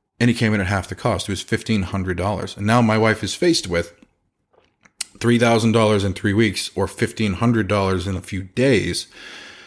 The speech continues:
but she would not have that guy come back in her house if he paid her, 'cause she did not feel safe and she was not served. You see the difference there?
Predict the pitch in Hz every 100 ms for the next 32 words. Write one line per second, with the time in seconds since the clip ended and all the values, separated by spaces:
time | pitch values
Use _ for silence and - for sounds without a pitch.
0 | - _ - 107 - 120 107 101 101 104
1 | 104 - 98 104 101 95 98 - 98 95
2 | 92 95 98 90 87 - - 113 - 107
3 | 92 - 92 82 - _ _ _ _ _
4 | _ _ - 113 - 113 95 98 117 113
5 | 110 107 - - 98 87 - 107 90 -
6 | _ - - _ _ 107 101 92 - _
7 | - - 120 110 101 104 95 - - 113
8 | 90 - - - _ _ _ _ _ _
9 | _ - 90 113 101 107 113 107 117 107